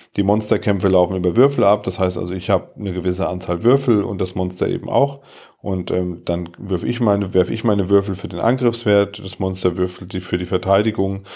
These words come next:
ist mein Wert höher, gewinne ich, bekomme einen Gegenstand und, äh, der entsprechenden Stufe. Also beim Monster der Stufe eins kriege ich einen Gegenstand der Stufe eins, beim Monster der Stufe zwei kriege ich einen Gegenstand der Stufe zwei, beim Monster der Stufe drei, ihr denkt's euch, kriege ich einen Gegenstand der Stufe drei.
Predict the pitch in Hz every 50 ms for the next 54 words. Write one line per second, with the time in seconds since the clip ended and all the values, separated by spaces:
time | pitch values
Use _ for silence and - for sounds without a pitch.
0 | - - - _ - - 107 - 104 95 92 98 95 90 92 87 87 101 107 107
1 | 104 98 95 95 98 - - _ _ _ _ - 92 85 98 98 98 95 92 92
2 | - - - _ - 92 82 - 95 92 90 87 85 92 92 95 98 92 - -
3 | - 90 85 87 90 85 - - - - 101 92 90 85 - - - 120 104 90
4 | 92 92 90 90 - - - 92 87 92 85 82 - - 120 123 - 107 101 98
5 | 92 87 87 87 92 95 110 98 95 95 92 - - 85 87 85 - - 92 85
6 | 87 87 92 101 101 98 - - 90 87 87 82 - 85 85 90 - - 82 80
7 | 85 87 - - - 131 135 - 98 - - 98 98 98 98 - - - - -
8 | - - - _ _ - 90 92 92 90 - 92 87 90 87 - - 90 - -
9 | - - - 104 104 101 - - 92 87 92 87 - 87 87 87 - - 85 82
10 | 87 - - 131 139 135 120 - - - 101 98 95 92 90 90 92 90 - 90
11 | 85 - - 92 87 92 - 90 90 95 101 104 104 - 90 92 95 92 - 90
12 | 92 92 92 92 - - - - 98 92 90 98 98 98 - - - 90 82 98
13 | - - - 90 - - - - - 73 71 71 71